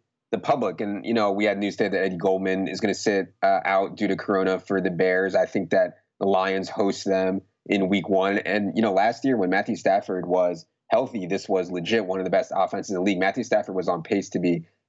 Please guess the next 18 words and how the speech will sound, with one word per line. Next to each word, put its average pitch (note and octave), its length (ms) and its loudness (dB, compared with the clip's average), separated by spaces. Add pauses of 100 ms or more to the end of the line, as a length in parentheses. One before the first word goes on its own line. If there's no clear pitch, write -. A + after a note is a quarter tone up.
(120)
fantasy's G#2+ 320 0
quarterback - 440 0
two A#2 240 0
behind F2 440 -2
only F#2 520 0 (200)
Lamar G2 280 2
Jackson G2 440 0
when F#2 100 -6
he G2 100 -2
got F2 200 2
hurt G2 260 -2
last F#2 300 2
year. F#2+ 160 0
The E2 80 -8
splits - 380 -2
with F#2+ 100 -4
Marvin F2+ 360 0
Jones F#2 440 -2